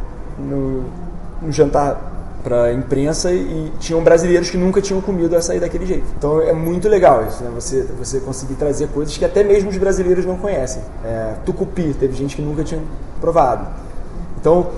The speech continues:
eu acho que é, é, essa iniciativa da embaixada de, de,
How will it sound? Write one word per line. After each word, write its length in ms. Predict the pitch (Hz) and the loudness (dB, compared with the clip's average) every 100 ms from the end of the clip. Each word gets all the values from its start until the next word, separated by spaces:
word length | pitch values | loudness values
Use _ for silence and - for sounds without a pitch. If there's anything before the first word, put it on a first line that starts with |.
| - - | -6 -4
eu 80 | 135 | 0
acho 180 | 160 - | 0 2
que 300 | 190 180 123 - - - | 4 4 2 -8 -8 -6
é, 120 | 113 | -4
é, 220 | - - | -2 0
essa 200 | 143 - | -2 0
iniciativa 640 | 151 151 143 135 139 - 135 | -2 -2 -4 -2 -4 -2 -2
da 80 | 143 | 0
embaixada 640 | 135 131 - 131 123 120 | 2 0 0 -2 0 -2
de, 320 | 110 120 117 | -4 -4 -4
de, 500 | 107 113 113 107 107 | -4 -4 -4 -4 -4